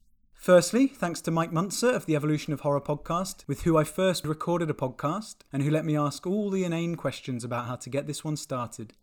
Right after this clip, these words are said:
And to Steph McKenna of the Thirst podcast, who also gave me answers when I was getting a little bit confused.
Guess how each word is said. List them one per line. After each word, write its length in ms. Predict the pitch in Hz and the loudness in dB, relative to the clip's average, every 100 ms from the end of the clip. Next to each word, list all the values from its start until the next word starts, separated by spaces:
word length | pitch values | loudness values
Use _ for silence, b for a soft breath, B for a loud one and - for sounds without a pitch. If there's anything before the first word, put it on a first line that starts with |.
| _ _ _ - | _ _ _ -4
And 120 | 156 | -2
to 80 | 160 | -2
Steph 280 | - 156 170 | 0 -2 -2
McKenna 460 | 156 208 151 110 b b b | -4 -2 -2 -4 b b b
of 100 | 135 | -8
the 100 | 143 | -4
Thirst 420 | - 262 208 - | 2 4 2 -2
podcast, 540 | 131 113 127 117 110 - b b b | -8 -6 -6 -6 -8 -16 b b b
who 140 | 151 | -2
also 240 | 185 - 156 | -2 0 0
gave 240 | 147 139 | 0 0
me 100 | 143 | 2
answers 400 | 143 143 156 135 | 0 -2 -4 -2
when 100 | 139 | -2
I 40 | |
was 100 | 123 | -2
getting 260 | - 143 131 | -2 -2 0
a 40 | |
little 240 | 151 240 262 | 0 0 0
bit 180 | 196 - | -4 -4
confused. 680 | 196 190 151 135 110 - | -6 -2 0 0 -2 -8